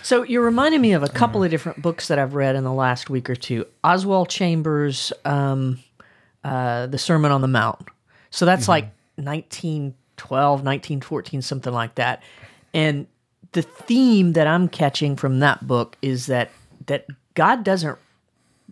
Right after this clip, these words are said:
Speaker 1: need to defend himself, and he
Speaker 2: Mm-hmm.
Speaker 1: sure doesn't need us to defend him.
Speaker 2: Yeah.
Speaker 1: And then there's another one. Um, I'm not so necessarily an advocate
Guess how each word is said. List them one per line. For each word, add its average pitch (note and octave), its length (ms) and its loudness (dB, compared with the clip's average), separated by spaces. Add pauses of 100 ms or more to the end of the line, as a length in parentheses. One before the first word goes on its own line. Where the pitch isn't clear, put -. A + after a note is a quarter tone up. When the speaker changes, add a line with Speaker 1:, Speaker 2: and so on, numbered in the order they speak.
Speaker 1:
need F#3 380 4
to D3+ 100 0
defend C3 480 0
himself, B2 720 0 (100)
and D3+ 160 4
he C3+ 140 2
Speaker 2:
Mm-hmm. A2 260 2 (220)
Speaker 1:
sure D#4 260 2
doesn't D#3+ 260 2
need C3 180 0
us E3 240 4
to B2+ 120 -6
defend G2+ 400 -8
him. E3 180 -6 (480)
Speaker 2:
Yeah. G#2+ 200 -4 (120)
Speaker 1:
And E3 140 4
then D4 120 6
there's B3 180 4
another F#3 380 2
one. B2+ 340 -4 (100)
Um, C#3+ 360 -2
I'm D3+ 120 -2
not G3+ 300 0
so E3+ 580 0
necessarily F3 1040 0
an C3+ 120 0
advocate C#3 680 0